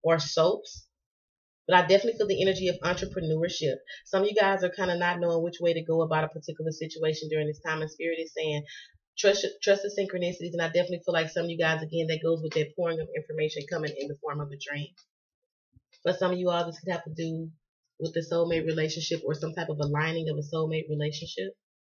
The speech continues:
For some of you, this person could be a water sign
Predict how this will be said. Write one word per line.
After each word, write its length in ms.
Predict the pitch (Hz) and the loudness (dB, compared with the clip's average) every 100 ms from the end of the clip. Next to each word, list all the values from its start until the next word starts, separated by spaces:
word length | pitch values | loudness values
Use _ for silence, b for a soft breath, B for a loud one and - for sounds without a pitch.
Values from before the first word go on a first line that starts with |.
| _ _ _ _ _ _ _ _ _ _ _ _ _ - _ _ _ _ _ - | _ _ _ _ _ _ _ _ _ _ _ _ _ -20 _ _ _ _ _ -10
For 80 | 170 | -4
some 220 | 180 175 | -2 -2
of 80 | 175 | -2
you, 100 | 165 | -6
this 160 | 170 - | -8 -2
person 300 | 175 175 170 | -2 -2 -6
could 120 | 170 | -4
be 100 | 175 | -2
a 80 | 156 | 0
water 320 | 151 156 170 | 0 -2 -6
sign 460 | 160 175 180 190 | -8 -6 -6 -8